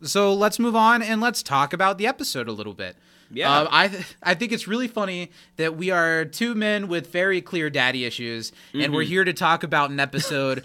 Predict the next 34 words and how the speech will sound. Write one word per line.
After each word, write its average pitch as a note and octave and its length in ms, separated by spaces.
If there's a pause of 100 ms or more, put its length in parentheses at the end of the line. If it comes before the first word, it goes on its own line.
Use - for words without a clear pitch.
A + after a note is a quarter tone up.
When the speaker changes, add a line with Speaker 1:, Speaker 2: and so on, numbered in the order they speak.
(100)
Speaker 2:
<laughs> - 120
Speaker 1:
of D3+ 300
a D3 300
broad E3 400
sitcom C#3 540
that C3+ 120
tries F3+ 360
to E3 120
tell D3 300
a C#3+ 80
nuanced C#3 440
story A#2+ 460
about A2+ 440 (240)
how C3 280
to - 160
be C3+ 140
a B2+ 60
dad A#2+ 360
to - 80
two C3+ 400
different B2 480 (220)
sons. G#2 500 (160)
Speaker 2:
Yeah. D3+ 300
Speaker 1:
And B2+ 460
I D3+ 120
really G3+ 360
think G#3+ 220
communities F3 540 (200)
should A#3 360
be G3+ 140
listening D#3 440
to B2+ 40
this C3+ 160
podcast, A#2+ 760